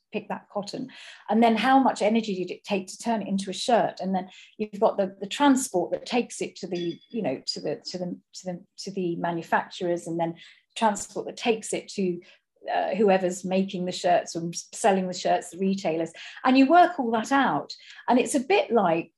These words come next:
you know, at the moment that, that, you know, you, you get carbon offsets with, with, with planes and, and, and, and stuff like that. It, it's all, it's all, it's all basically how much things cost to, to create.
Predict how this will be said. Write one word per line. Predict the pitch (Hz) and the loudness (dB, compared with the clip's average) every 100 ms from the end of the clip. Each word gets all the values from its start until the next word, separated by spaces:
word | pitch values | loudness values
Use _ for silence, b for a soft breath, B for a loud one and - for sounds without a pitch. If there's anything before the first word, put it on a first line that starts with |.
| _ | _
you | 254 | 0
know, | 220 185 180 - | 2 4 2 0
at | 208 | 0
the | 226 | 2
moment | 240 269 240 160 147 | 6 6 6 2 -2
that, | 202 180 - | 0 0 -4
that, | 147 | -8
you | 214 | -4
know, | 175 | -2
you, | 180 196 | -2 -6
you | 202 214 | -6 -2
get | 220 - - _ - | 0 -2 -6 _ -8
carbon | 247 240 233 - | 0 0 2 2
offsets | 262 - - 151 - - | 0 -2 -2 -2 -2 -4
with, | 202 196 - | -2 -4 -6
with, | 208 190 196 _ _ B B B - | -4 -4 -4 _ _ B B B -4
with | 202 202 - | -4 -4 -4
planes | 247 262 233 175 165 180 | 0 2 2 0 -2 -4
and, | 180 175 - | -4 -6 -6
and, | 196 180 185 - 190 | -4 -4 -6 -8 -4
and, | 190 - _ | -4 -6 _
and | 220 196 | -6 -6
stuff | - 208 202 | -4 -6 -2
like | 196 196 | -2 0
that. | 220 208 | -2 0
It, | 208 B B - | -4 B B -2
it's | 233 339 | 2 6
all, | 359 359 311 - | 8 6 4 0
it's | 254 262 | -2 2
all, | 285 294 285 277 269 _ _ _ b b | 2 4 2 0 -4 _ _ _ b b
it's | 226 339 | -2 2
all | 320 | 4
basically | 254 262 262 - - 180 | 4 4 2 -4 -4 -2
how | 185 247 247 | 0 2 4
much | 240 - - - | 4 2 -2 -2
things | 208 208 - | -2 -2 -6
cost | - 190 - - - - _ - | -4 -4 -4 -12 -14 -20 _ -16
to, | 196 - - | -16 -8 -6
to | 196 | -6
create. | 226 214 180 143 - | 0 4 4 2 -8